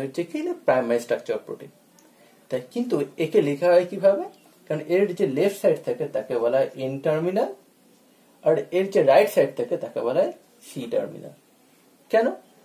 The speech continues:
না, আমরা amino অ্যাসিড structure কি দেখেছিলাম? amino acid কি থাকে? একটা carboxylic group,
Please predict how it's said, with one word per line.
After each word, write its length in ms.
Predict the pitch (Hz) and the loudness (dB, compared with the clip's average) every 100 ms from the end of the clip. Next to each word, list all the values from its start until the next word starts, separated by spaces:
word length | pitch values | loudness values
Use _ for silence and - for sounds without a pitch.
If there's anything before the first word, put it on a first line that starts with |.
| _ _ _ - | _ _ _ -2
না, 80 | 190 143 | 0 2
আমরা 180 | 165 214 139 | 2 2 2
amino 300 | 139 160 190 | 2 2 2
অ্যাসিড 220 | 196 220 214 | 2 0 4
structure 300 | 196 196 214 | 4 4 0
কি 60 | 233 190 | 0 0
দেখেছিলাম? 360 | 202 208 - - _ _ _ | 0 -4 -12 -16 _ _ _
amino 220 | 120 139 | -8 -6
acid 160 | 147 180 | -6 -6
কি 80 | 202 180 | -2 0
থাকে? 180 | - - - _ _ _ | 0 -6 -16 _ _ _
একটা 140 | 143 131 - | -6 -4 0
carboxylic 600 | 117 123 127 170 165 165 - - | 2 2 0 -2 -4 -4 -8 -2
group, 260 | 196 247 | 2 2